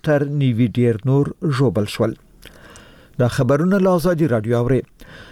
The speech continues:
د کورونا وایرس د وبا په اړه د یوه پریکړه لیک نوې مسوده، چې د دې وبا په ترڅ کې د ټولې نړۍ په جګړو کې د اوربند غوښتنه کوي، د ملګرو ملتو امنیت شورا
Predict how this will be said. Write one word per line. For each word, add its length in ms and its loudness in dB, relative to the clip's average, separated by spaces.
د 180 2
کورونا 340 0
وایرس 340 0
د 100 2
وبا 280 2
په 40 -2
اړه 280 2
د 120 4
یوه 120 2
پریکړه 320 0
لیک 180 -2
نوې 300 2
مسوده، 560 0
چې 320 2
د 120 0
دې 100 2
وبا 240 0
په 120 -6
ترڅ 220 2
کې 120 0
د 160 0
ټولې 340 0
نړۍ 220 2
په 60 0
جګړو 320 2
کې 120 0
د 240 2
اوربند 600 0
غوښتنه 500 0
کوي، 180 0
د 160 0
ملګرو 340 0
ملتو 340 0
امنیت 380 -4
شورا 240 2